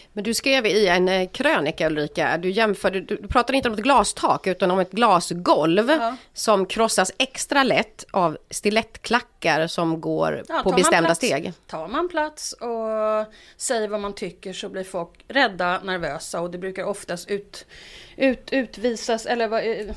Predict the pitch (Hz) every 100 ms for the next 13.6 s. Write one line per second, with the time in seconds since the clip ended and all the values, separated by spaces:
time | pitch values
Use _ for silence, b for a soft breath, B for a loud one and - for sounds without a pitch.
0 | - 240 254 196 - 240 - 196 190 190
1 | 196 180 196 196 247 240 214 185 208 -
2 | 190 190 185 - 190 240 370 - - 226
3 | 220 202 - 165 175 175 - 175 - -
4 | 285 294 240 320 403 392 370 359 202 196
5 | 180 185 202 160 - - - - - -
6 | B B B B - 240 226 226 233 240
7 | 247 214 220 247 208 196 196 185 185 175
8 | 190 180 180 175 175 170 160 180 180 185
9 | 190 - - 226 190 220 202 214 202 202
10 | - 226 254 311 240 147 143 - b b
11 | b - 185 190 185 b b - - 202
12 | 202 202 - 214 208 - 196 175 - -
13 | - 202 - - 185 180